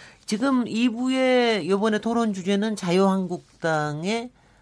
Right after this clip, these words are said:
어, 이건 아직은 황골 탈퇴까지는 아닌 것 같고요. 그러니까 황골 탈퇴를 위한 준비 작업, 이른바 조직 강화 특위, 이에 대해서 얘기를 해보려고 합니다.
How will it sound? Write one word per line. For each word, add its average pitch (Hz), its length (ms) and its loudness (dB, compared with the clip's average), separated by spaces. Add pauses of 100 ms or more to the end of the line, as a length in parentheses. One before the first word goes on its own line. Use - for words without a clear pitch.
(160)
어, 113 840 -6
이건 160 240 -6
아직은 175 300 -4
황골 196 400 -4
탈퇴까지는 160 560 -8
아닌 117 240 -6
것 113 80 -8
같고요. 90 560 -10
그러니까 139 360 -8
황골 165 280 -6
탈퇴를 170 560 -6
위한 180 240 -6 (340)
준비 196 400 0
작업, 95 480 -4 (540)
이른바 165 260 -4
조직 208 480 0 (180)
강화 156 580 -2
특위, 175 500 -6 (260)
이에 170 300 -2
대해서 147 920 -2
얘기를 135 340 -4
해보려고 135 400 -6
합니다. 101 400 -8